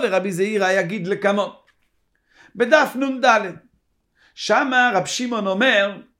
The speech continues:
שמי שלקח שני עומרים, אחד על השני, לקחת אותם לעיר,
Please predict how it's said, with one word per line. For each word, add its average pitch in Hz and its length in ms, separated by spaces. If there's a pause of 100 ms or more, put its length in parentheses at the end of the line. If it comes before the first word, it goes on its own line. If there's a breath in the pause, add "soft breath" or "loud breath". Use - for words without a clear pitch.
(120)
שמי 262 300
שלקח 240 540
שני 262 220
עומרים, 226 540 (460)
אחד 254 320
על 262 100
השני, 226 580 (220)
לקחת 220 360
אותם 185 300
לעיר, 139 300